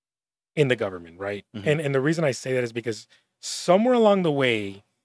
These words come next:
Speaker 1: you would have had to go against your morals, your principles, your value system to be in your seat.
Speaker 2: Yep.
Speaker 1: And if you say, "No, that's not true, like, I'm here, I'm the Senate, or I'm whatever, the governor, because I believe in X, Y, Z," it's like,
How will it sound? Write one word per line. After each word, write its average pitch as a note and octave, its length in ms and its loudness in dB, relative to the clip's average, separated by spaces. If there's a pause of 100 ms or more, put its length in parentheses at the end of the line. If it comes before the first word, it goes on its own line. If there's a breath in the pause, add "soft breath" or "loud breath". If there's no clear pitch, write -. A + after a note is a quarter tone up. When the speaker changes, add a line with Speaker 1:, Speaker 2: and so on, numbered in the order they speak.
(220)
Speaker 1:
you F3 880 2 (160)
would C#3+ 200 4
have D3+ 140 0
had D3+ 340 -2
to E3+ 80 -6
go C#3+ 180 2
against B2 380 -2
your B2 80 -4
morals, A#2+ 640 -2
your A2 100 -12
principles, B2+ 640 -6
your A2+ 120 -12
value A2 360 -10
system A3+ 480 -8 (960 soft breath)
to E3 100 -2
be D3 380 -4
in C#3+ 80 0
your A2+ 160 -2
seat. - 340 -14 (320)
Speaker 2:
Yep. G2 160 -6 (140)
Speaker 1:
And E3 160 2
if C3+ 160 0
you D3 220 -2
say, D3 280 -2
"No, A2+ 300 2
that's A2+ 200 -2
not G#2 120 -16
true, D#3+ 440 2
like, A2+ 220 0 (520 soft breath)
I'm A#2 260 0
here, C3+ 440 2
I'm A#2+ 180 0
the A2 100 -6
Senate, C#3+ 440 2
or A2+ 160 -2
I'm G#2+ 280 -10
whatever, C3 520 -2
the C3 80 -2
governor, C#3 400 2
because A#2 280 -8
I G#2+ 80 -12
believe G#2+ 240 -10
in A2 100 -14
X, A#2 200 -16
Y, A#2+ 100 -12
Z," B2 120 -10
it's C#3+ 120 -10
like, C#3 100 -4